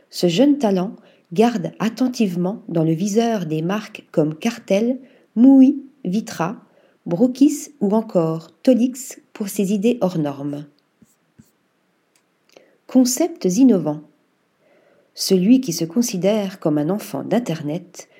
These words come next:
puisant son inspiration partout, dans l'art,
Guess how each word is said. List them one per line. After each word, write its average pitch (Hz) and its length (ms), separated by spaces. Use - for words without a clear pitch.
puisant 254 400
son 170 180
inspiration 208 760
partout, 262 420
dans 254 220
l'art, 143 460